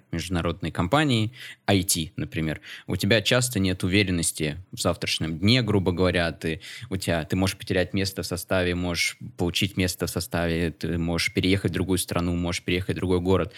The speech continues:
Как со всем этим справляться? А, вообще, ну, считаешь ли ты это проблемой? Или же, находясь в этой системе и вот в, в таких реалиях,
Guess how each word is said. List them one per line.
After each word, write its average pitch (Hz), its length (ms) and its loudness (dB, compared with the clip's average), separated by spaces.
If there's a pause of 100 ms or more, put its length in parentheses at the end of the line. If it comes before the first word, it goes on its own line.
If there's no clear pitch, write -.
(200)
Как 123 200 2
со 147 160 2
всем 104 320 2
этим 101 240 0
справляться? 98 720 4 (320)
А, 85 320 2
вообще, 92 520 4
ну, 85 180 -2 (200)
считаешь - 460 2
ли 98 100 4
ты 98 140 2
это 95 160 2
проблемой? 120 560 2 (120)
Или 139 200 8
же, 104 320 4 (300)
находясь 110 520 4
в 107 40 2
этой 104 240 2
системе 101 600 2
и 92 200 2
вот 90 240 2
в, 92 80 0
в 87 360 2 (140)
таких 104 400 2
реалиях, 92 680 2